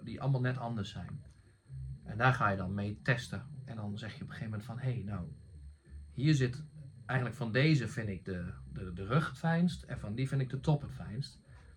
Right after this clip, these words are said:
En dan ga je die twee weer terugsturen om te vragen van: "Dit moet gecombineerd worden." En daar gaan ze weer een sample van bouwen, zeg maar. En dan zo kom je uiteindelijk tot een hengel die helemaal precies past bij jouw gevoel.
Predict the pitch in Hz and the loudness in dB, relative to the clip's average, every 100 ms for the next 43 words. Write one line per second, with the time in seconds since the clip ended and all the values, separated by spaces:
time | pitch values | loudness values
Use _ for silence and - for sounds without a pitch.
0 | - - 139 123 - 98 101 117 - - | -14 0 2 2 -2 -6 -4 -4 -8 -12
1 | - - - 131 - 135 123 113 131 139 | -20 -20 -8 -8 2 4 6 4 4 4
2 | - 117 98 104 156 - 135 - - - | 2 -2 -2 0 -2 -4 -12 -12 -12 -14
3 | - - 139 123 127 113 107 110 117 123 | -14 0 2 2 2 2 2 0 -2 0
4 | 123 110 - 139 123 127 135 123 95 90 | -2 -4 -2 0 2 4 4 2 -2 -4
5 | - 113 117 - 95 98 117 113 - - | -6 -6 -6 -6 -6 -4 -4 -4 -8 -10
6 | 131 - - - - 117 - - 101 104 | -14 -14 -16 -16 -18 -18 -16 -6 -4 -4
7 | - 123 117 104 - 101 95 87 98 95 | -4 -4 -2 -4 -6 -6 -6 -6 -6 -6
8 | 95 98 117 135 - - - 107 135 107 | -8 -8 -6 -8 -12 -18 -18 -8 -4 -2
9 | 101 117 127 127 110 104 107 - 107 110 | 0 4 4 4 -2 -2 -2 -4 -6 -6
10 | 107 - 120 117 104 104 - - - - | -6 -6 -8 -4 -4 -4 -8 -12 -14 -14
11 | - - - 123 110 120 117 113 120 135 | -18 -14 -6 -4 -2 -2 -4 -2 2 4
12 | 117 110 110 135 139 - - 113 - 117 | 2 -2 -4 -4 -4 -6 -4 -6 -6 -6
13 | 110 101 104 104 - 107 110 92 | -4 -2 -4 -6 -8 -6 -4 -6